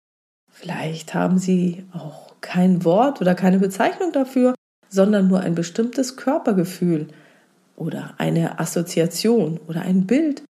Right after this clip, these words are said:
oder hören eine innere Stimme. Wofür steht dieser Anteil in Ihnen? Wofür sorgt dieser Anteil?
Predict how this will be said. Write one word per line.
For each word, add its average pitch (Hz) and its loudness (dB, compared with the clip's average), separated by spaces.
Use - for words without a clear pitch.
oder 269 0
hören 185 2
eine 208 0
innere 175 -2
Stimme. 160 -6
Wofür 254 2
steht 214 0
dieser 185 0
Anteil 170 0
in 165 -4
Ihnen? 170 -2
Wofür 165 0
sorgt 190 2
dieser 170 2
Anteil? 156 -2